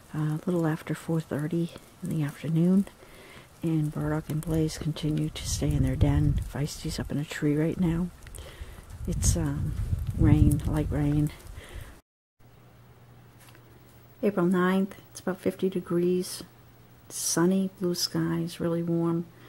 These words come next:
Burdock and Blaze are pretty active right now. Uh, they continue to stay in their den, though. Um, I half expect them to come out any time,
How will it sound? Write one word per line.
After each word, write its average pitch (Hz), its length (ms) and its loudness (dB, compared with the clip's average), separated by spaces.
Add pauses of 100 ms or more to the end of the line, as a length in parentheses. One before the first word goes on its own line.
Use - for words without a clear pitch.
(300)
Burdock 170 380 0
and 160 140 -2
Blaze - 400 -4
are - 40 -6
pretty 180 320 -6 (120)
active 170 500 -6
right - 240 -4
now. 165 380 2 (360)
Uh, 175 200 -4
they 180 100 2
continue 196 500 4
to - 140 -8
stay 180 300 0
in 170 140 2
their 170 140 0
den, 165 320 4
though. 165 280 2 (800)
Um, 156 520 -2 (560)
I 170 180 -14
half 185 320 -6
expect - 400 -8
them 165 240 -2
to 170 80 -4
come 165 300 0
out 170 180 0
any 165 240 0
time, 170 580 0